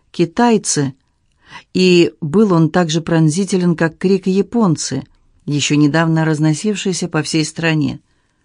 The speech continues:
Три дня назад люди из шести японских деревень отправились к маленькой железнодорожной станции в самой северной части Манчжурии. Та станция называлась Яньтунь.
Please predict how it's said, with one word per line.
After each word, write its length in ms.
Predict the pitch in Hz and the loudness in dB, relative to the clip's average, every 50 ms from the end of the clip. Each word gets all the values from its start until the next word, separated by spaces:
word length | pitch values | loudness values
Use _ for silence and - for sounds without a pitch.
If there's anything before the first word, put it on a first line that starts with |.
| _ _ _ _ _ _ _ | _ _ _ _ _ _ _
Три 160 | - 208 220 | -4 -2 0
дня 180 | 180 190 190 190 | 0 2 2 2
назад 440 | 190 185 180 160 165 160 156 156 - - - - - - - | 2 0 0 2 2 2 0 0 -4 -12 -20 -20 -20 -10 -6
люди 320 | 170 170 190 196 175 156 | -2 -2 0 0 2 2
из 240 | 156 156 - - 160 | 2 2 2 0 -2
шести 400 | - - - 160 156 - - 170 165 | -2 -2 -2 -4 -6 -4 -2 -2 -2
японских 440 | 160 165 170 160 151 - - 156 147 | -2 -2 -2 -2 -2 -2 -4 -6 -4
деревень 440 | 139 156 156 170 170 208 208 190 175 | -2 0 0 2 2 2 2 0 0
отправились 520 | 165 - - 185 185 180 180 175 160 - | -2 -2 -2 0 0 2 2 0 -2 -2
к 80 | - 170 | -4 -4
маленькой 600 | 170 180 180 175 170 165 156 - 170 165 156 160 - - - - - | -2 -2 0 0 0 -2 0 0 0 0 0 -2 -8 -20 -20 -16 -8
железнодорожной 800 | 151 151 180 185 175 165 165 165 156 175 175 175 170 156 160 165 | -4 -2 0 0 2 0 0 0 0 0 0 0 0 0 -2 -2
станции 640 | 156 - - 196 196 196 180 - - 180 175 175 - - - - _ | -2 -4 -4 -2 -2 -2 -2 0 0 0 0 0 -2 -8 -20 -20 _
в 60 | - | -8
самой 280 | - 233 233 214 185 156 | -4 -2 0 0 0 0
северной 440 | - - 180 180 180 165 160 156 151 | -2 -2 -2 -2 0 0 0 0 0
части 380 | 151 - 160 160 151 - - | 0 -2 -2 -2 -2 -2 -2
Манчжурии. 720 | 165 165 165 165 165 151 156 175 170 151 131 131 147 147 - _ _ _ _ _ _ _ _ _ _ | -2 0 0 0 0 0 0 0 0 0 0 -2 -4 -6 -8 _ _ _ _ _ _ _ _ _ _
Та 160 | - 165 160 | 0 0 0
станция 680 | - - - 226 240 240 220 - - 151 147 139 135 - - - - _ | 0 0 2 4 4 4 4 4 2 2 2 2 0 -2 -8 -20 -12 _
называлась 640 | - 160 165 151 160 175 180 185 180 170 165 - - - - _ | 0 0 0 2 2 2 2 4 4 2 2 0 -4 -12 -14 _
Яньтунь. 800 | - 151 156 175 180 175 170 156 - 214 208 190 160 131 131 | -4 0 2 4 4 4 4 2 0 -2 0 0 0 0 -2